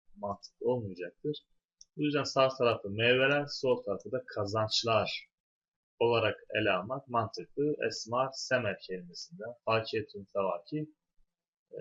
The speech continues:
semerun esmar. Müfret cemi olarak. Yani meyveler de verdi, bol kazançlar da verdi. Tebareke ve mübarek eyledi Allahu Allah lehum. Onlara fir rızkı, rızıklarında bir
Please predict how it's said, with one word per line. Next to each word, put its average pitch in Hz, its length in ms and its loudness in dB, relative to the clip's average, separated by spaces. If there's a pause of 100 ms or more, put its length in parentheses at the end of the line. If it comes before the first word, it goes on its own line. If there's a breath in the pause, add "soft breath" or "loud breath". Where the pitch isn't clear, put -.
semerun 143 800 0
esmar. 95 640 -6
Müfret 98 340 -12 (220)
cemi 98 260 -8
olarak. 101 300 -6 (680)
Yani 165 200 -4
meyveler 156 560 12
de 117 120 8
verdi, 98 380 4
bol 135 200 6
kazançlar 113 640 2
da 135 140 2
verdi. 98 400 2 (500)
Tebareke 147 920 8
ve 135 80 6
mübarek 131 680 10
eyledi 110 560 6 (100)
Allahu 101 520 2
Allah 101 440 -2 (100)
lehum. 95 240 -8 (100)
Onlara 101 560 -2
fir 107 240 -2
rızkı, 113 360 -6 (180)
rızıklarında 107 920 0
bir 95 180 -6